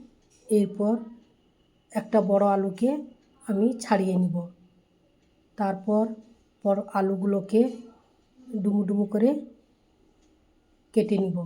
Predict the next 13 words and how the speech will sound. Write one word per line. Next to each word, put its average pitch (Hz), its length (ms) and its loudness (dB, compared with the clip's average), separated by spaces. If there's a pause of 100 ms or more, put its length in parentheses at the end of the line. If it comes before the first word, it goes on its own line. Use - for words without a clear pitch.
(1500)
এখানে 202 320 -2 (120)
আলু 202 320 2
পটল 196 380 2 (420)
কাটা 196 260 -4
হয়ে 196 220 2
গেছে। 190 320 0 (520)
অন্যদিকে 196 560 0 (100)
কড়াইতে 190 480 -2 (800)
অল্প 202 300 0 (160)
কিছু - 280 -4 (180)
সর্ষের 196 580 -4
তেল 220 240 4
গরম 196 340 0